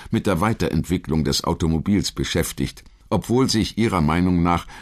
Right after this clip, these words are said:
längst gezeigt hat, dass es für dieses Gefährt in Deutschland keinen Markt gibt. Aber Karl Benz findet bald neue Partner.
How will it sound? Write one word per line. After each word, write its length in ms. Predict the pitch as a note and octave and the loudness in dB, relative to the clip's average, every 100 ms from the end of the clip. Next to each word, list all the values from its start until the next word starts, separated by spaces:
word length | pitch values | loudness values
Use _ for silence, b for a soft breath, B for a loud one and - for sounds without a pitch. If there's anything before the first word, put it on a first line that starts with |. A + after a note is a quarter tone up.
| B | B
längst 400 | G#2+ G#2 - - | 2 2 2 -2
gezeigt 540 | D2 - E2+ C#2+ - | -4 -2 0 -2 -2
hat, 160 | C2 - | -4 -2
dass 140 | C#2 | -2
es 120 | C2 - | -2 -2
für 160 | C#2+ | 0
dieses 380 | F#2 G#2+ F2 - | 2 2 2 0
Gefährt 380 | C#2 - F2 - | -2 0 -2 0
in 160 | C#2 | 0
Deutschland 500 | E2+ E2+ - C#2+ D2 | 2 0 0 -2 -2
keinen 340 | - F2 D#2+ D#2+ | 0 2 4 2
Markt 440 | A#2 - - - | 0 -2 -12 -6
gibt. 320 | C#2 - - - _ _ b b b b b b b - | -6 -6 -14 -20 _ _ b b b b b b b -2
Aber 340 | F#2 F2+ E2 | 0 2 0
Karl 280 | - E2 D2 | 2 2 2
Benz 320 | F2+ G2 F#2+ | 2 2 0
findet 400 | - F2+ F2 - | 0 0 0 -2
bald 300 | C#2+ D#2 - | -2 -2 0
neue 300 | C#2 B1 - | -2 0 -4
Partner. 560 | - B1 - A#1+ A1+ | -6 -6 -6 -6 -6